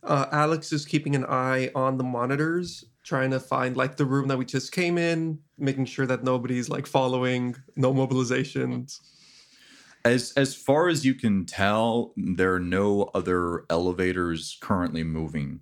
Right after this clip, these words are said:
Speaker 2: at all. You also have a, a couple of feeds into the,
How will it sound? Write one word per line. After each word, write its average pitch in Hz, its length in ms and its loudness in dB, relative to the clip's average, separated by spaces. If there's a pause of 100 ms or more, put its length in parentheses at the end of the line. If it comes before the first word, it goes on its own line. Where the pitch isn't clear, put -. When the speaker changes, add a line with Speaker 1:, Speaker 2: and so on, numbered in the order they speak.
(140)
Speaker 2:
at 80 140 -2
all. - 320 -6 (680)
You 131 140 6
also 139 280 2
have 107 320 2
a, 98 200 0
a 104 80 -4
couple 123 320 -2
of 90 100 -4
feeds 104 480 -4 (100)
into 90 1120 0
the, 82 680 -4